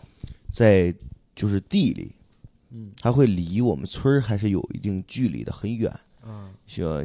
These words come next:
Speaker 1: 骑车、开车，或者说走个二三十分钟。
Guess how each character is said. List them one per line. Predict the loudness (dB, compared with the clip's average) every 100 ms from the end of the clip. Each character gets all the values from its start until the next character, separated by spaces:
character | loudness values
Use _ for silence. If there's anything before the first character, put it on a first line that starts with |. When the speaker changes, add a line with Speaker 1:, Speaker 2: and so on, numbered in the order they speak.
| -8
Speaker 1:
骑 | -10 -8 -8 -8
车、 | -10 -10 -8
开 | -4 -4
车， | -2 -2
或 | -2 -4
者 | -4
说 | -6 -8 -12 -20 -20 _ -14
走 | -10 -8 -6
个 | -6 -6 -8
二 | -8
三 | -6 -8 -8
十 | -6 -6
分 | -6 -6
钟。 | -6 -6